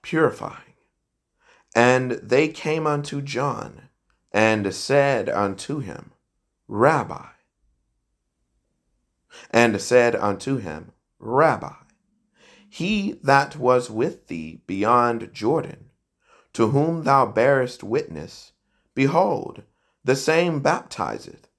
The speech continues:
and all men come to him." John answered and said, A man can receive nothing, except it be given him from heaven.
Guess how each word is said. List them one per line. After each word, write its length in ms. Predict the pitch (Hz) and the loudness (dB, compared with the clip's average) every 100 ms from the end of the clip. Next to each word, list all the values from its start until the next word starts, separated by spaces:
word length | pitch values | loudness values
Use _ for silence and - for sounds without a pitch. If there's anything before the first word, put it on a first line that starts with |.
| _ _ _ | _ _ _
and 140 | 123 | 2
all 460 | 131 - 147 170 175 | 4 6 8 8 6
men 400 | 151 151 170 127 | 2 -2 -2 -6
come 340 | - 131 143 | -6 -4 -4
to 140 | 143 139 | -6 -8
him." 260 | 165 196 - _ _ _ _ _ _ _ _ _ _ _ _ _ - | -8 -12 -16 _ _ _ _ _ _ _ _ _ _ _ _ _ -2
John 400 | 104 107 104 - | 4 6 6 2
answered 680 | 107 120 - - - - _ | -4 -6 -8 -14 -16 -20 _
and 320 | 82 90 80 | -8 -8 -8
said, 440 | 71 - - - _ _ _ _ _ _ _ | -12 -12 -14 -16 _ _ _ _ _ _ _
A 80 | 95 | 0
man 680 | 92 92 131 98 71 78 - _ _ - | 2 0 0 -2 -6 -10 -16 _ _ -8
can 260 | 104 90 | -4 -2
receive 500 | 85 85 - 85 69 | -4 -6 -8 -8 -8
nothing, 600 | 85 92 117 - 52 - _ _ _ _ _ _ | -6 -4 -6 -8 -18 -20 _ _ _ _ _ _
except 600 | 90 - - 139 143 - - | -8 -6 -2 0 0 -2 -6
it 380 | 120 123 - - | -4 -4 -8 -8
be 160 | 120 | -8
given 460 | 123 - 131 98 78 | -6 -2 -2 -2 -6
him 340 | 78 57 - _ _ _ | -10 -16 -18 _ _ _
from 280 | _ 107 95 | _ 0 0
heaven. 340 | 101 90 - | 0 -10 -12